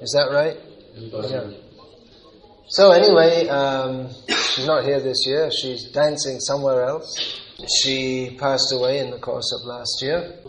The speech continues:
Speaker 1: So I'd like to thank all the devotees who took the trouble to <clears throat> care for her in her last days.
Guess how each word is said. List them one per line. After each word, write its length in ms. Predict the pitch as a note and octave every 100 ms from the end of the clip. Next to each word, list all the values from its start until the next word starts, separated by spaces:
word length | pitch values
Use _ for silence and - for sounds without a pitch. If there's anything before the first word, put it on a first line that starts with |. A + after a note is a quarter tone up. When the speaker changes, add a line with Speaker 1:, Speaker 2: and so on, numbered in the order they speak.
| - -
Speaker 1:
So 180 | -
I'd 80 | A#2+
like 220 | - - B2
to 140 | B2 -
thank 240 | B2+ C3
all 160 | B2+ C3
the 80 | C3
devotees 760 | C3 B2+ C3+ C3+ C#3 C3+ -
who 220 | B2+ B2 B2+
took 240 | C3 B2+
the 100 | C3
trouble 460 | - C3 C3+ C3 B2+
to 280 | B2+ B2 A#2+ - - - _ - - - - - - -
<clears throat> 300 | F3+ D3+ -
care 260 | F#3 G3
for 240 | F#3+ F#3 E3+
her 500 | F3+ G3+ - - -
in 120 | C#3 C#3+
her 540 | C#3 C#3+ C3+ B2 - -
last 420 | C3+ C#3+ C#3+ -
days. 720 | C#3 C#3 E3 - - - -